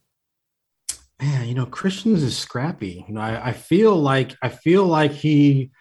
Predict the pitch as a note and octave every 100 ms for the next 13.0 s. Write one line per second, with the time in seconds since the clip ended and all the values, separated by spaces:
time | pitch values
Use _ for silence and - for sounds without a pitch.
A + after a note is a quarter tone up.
0 | _ _ _ B2 D3 A#2+ G#2 B2 C3 D3
1 | C#3+ - B2+ A#2+ A#2 A2 G#2+ - C3 A#2+
2 | A2+ A2 - B2 A#2 A2+ C3+ C#3+ A2 G#2+
3 | A2 B2+ B2+ A2+ A2+ - A2+ G#2+ G#2 -
4 | _ _ A#2+ A2+ A#2+ C3+ C3+ B2 A2 -
5 | C3 C3 G#2 A2+ A2+ A2 G#2+ G#2+ G#2+ A2+
6 | A2 A2+ G#2 A2+ A#2+ A2+ A2 A2 A2 G2+
7 | G2 _ _ _ _ A2+ G#2 G2 A2 A2+
8 | A#2 A2 - G#2+ G#2+ G#2 G#2 G2 B2+ C#3
9 | C#3+ - _ _ _ - C#3+ C#3+ C#3 C#3+
10 | C#3+ F#3 D#3+ D3+ C#3+ A#2+ B2+ A#2 - -
11 | _ _ _ _ _ A2+ G#2+ A2+ A2 -
12 | B2 A#2 A2 - D3 D3 G#2+ G#2 D3 -